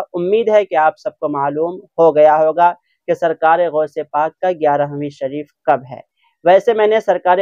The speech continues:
गौसे पाक के हवाले से बहुत सारे वीडियोज़ अपलोड की है अपने चैनल पर, आप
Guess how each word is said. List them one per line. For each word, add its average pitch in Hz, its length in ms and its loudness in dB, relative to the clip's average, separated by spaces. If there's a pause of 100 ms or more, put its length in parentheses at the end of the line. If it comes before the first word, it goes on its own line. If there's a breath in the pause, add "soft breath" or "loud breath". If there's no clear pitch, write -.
गौसे 175 300 -2
पाक 170 280 2
के 180 160 -6
हवाले 160 420 2
से 180 160 -6
बहुत 160 300 -2
सारे 156 280 -2
वीडियोज़ 147 460 -6
अपलोड 143 340 -6
की 180 220 -6
है 196 140 2
अपने 185 280 -2
चैनल 190 340 -2
पर, 202 240 0 (360)
आप 180 260 2